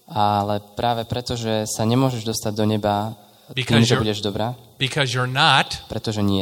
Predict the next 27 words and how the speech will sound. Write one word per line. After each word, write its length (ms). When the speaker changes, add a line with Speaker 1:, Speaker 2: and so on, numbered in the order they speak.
Speaker 1:
si, 160
Speaker 2:
'cause 320
I 160
can't 320
to 100
get 220
to 80
heaven 480
Speaker 1:
pretože 400
ja 160
sa 80
nemôžem 320
dostať 320
do 80
neba 400
Speaker 2:
by 160
keeping 400
the 80
Ten 240
Commandments, 720
Speaker 1:
tým, 160
že 160
budem 280
dodržiavať 440
desať 280
Božích 280
prikázaní, 560